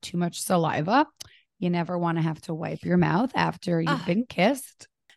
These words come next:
Speaker 1: Aggressive tongue use. You don't want to feel like you have a lizard in your mouth.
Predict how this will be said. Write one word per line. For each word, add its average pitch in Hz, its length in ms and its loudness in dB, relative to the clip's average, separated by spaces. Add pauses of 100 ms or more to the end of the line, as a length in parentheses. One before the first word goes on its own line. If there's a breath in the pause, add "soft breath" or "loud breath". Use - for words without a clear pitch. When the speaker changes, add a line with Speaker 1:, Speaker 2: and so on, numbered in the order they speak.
(140 soft breath)
Speaker 1:
Aggressive 190 640 2
tongue 170 340 4
use. 254 560 -2
You 190 360 -4
don't 175 320 2
want 180 400 -2
to 180 580 0 (220)
feel 165 440 2
like 170 540 -2
you 175 60 4
have 165 100 2
a 180 60 4
lizard 160 580 2
in 165 180 0
your 170 160 -2
mouth. 233 460 -4